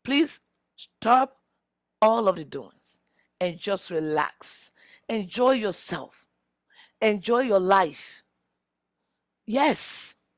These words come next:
do something with your life. Do something for yourself. And watch God bring the right person. Is, if it's not the right person, if it's not going to,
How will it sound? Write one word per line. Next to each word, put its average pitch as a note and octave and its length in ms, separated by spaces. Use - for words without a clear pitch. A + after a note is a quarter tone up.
do C#4+ 120
something C4+ 460
with A#3+ 220
your G3 120
life. A#3 380
Do D4+ 120
something C4 460
for G#3+ 180
yourself. C4 760
And F3 300
watch D4+ 360
God D4+ 420
bring A#3+ 480
the G3+ 100
right B3 300
person. D4 420
Is, A3 280
if G#3 120
it's G3+ 160
not B3+ 200
the B3 60
right C4+ 160
person, C4+ 380
if F3 120
it's F3 160
not A3 140
going A3 200
to, - 180